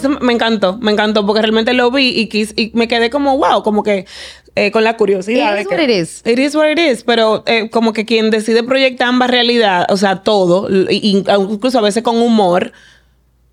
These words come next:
Speaker 1: no es que, o sea, es que eso es lo que hay. Yo a veces digo, "Cónchale, lo que pasa es que a mí me pasa que yo lo que tengo un perrito ahora mismo".
Speaker 2: <laughs>
Speaker 1: Eso es lo que yo tengo y por ende eso es como mi cosa, mi, lo más cercano que tengo algo de que cuidar.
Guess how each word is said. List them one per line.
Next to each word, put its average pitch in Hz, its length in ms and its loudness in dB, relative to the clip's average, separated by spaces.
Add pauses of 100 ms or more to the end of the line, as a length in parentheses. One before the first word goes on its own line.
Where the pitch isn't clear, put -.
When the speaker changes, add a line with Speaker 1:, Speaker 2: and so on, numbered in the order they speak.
(140)
Speaker 1:
no 226 300 2
es 247 80 -2
que, 262 420 0
o 214 80 -2
sea, 208 220 0
es 214 120 0
que 240 140 0
eso 240 280 0
es 285 100 2
lo 226 120 2
que 214 160 0
hay. 233 240 2
Yo 208 140 2
a 220 40 0
veces 247 260 0
digo, 240 200 0
"Cónchale, 247 320 0
lo 202 80 2
que 196 120 0
pasa 208 280 -2
es 214 60 -2
que 214 140 0
a 202 40 0
mí 208 120 -2
me 262 160 0
pasa 175 360 -2
que 196 140 -2
yo 214 80 2
lo 247 100 0
que 254 80 0
tengo 226 160 0
un 214 80 -2
perrito 175 320 -2
ahora 160 180 -2
mismo". 170 220 -10 (560)
Speaker 2:
<laughs> 302 140 -2 (640)
Speaker 1:
Eso 294 220 0
es 349 40 2
lo 349 80 2
que 349 80 2
yo 349 100 0
tengo 302 220 0
y - 20 -6
por 254 140 0
ende 254 180 2
eso 254 120 -2
es - 20 -8
como 254 160 0
mi 233 200 2
cosa, 226 280 0
mi, 220 240 2
lo 202 400 -2
más 208 160 0
cercano 214 400 0
que 220 80 2
tengo 196 180 2
algo 190 240 2
de 208 100 2
que 208 120 0
cuidar. 226 460 0